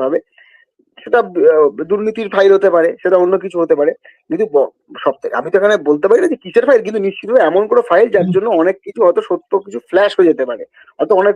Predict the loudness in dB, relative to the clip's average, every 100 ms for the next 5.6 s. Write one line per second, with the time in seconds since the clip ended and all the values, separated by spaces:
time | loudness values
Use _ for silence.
0 | 0 -2 -2 0 0 0 -6 -8 -10 -20
1 | -20 -10 -2 0 0 -4 -2 -2 -2 -4
2 | -2 -2 0 -2 -2 -4 -6 -6 -4 -4
3 | -2 -4 -6 -6 -8 -6 -4 -2 0 0
4 | -2 -2 -2 -4 -6 -8 -8 -10 -6 -4
5 | -2 -4 -8 -12 -12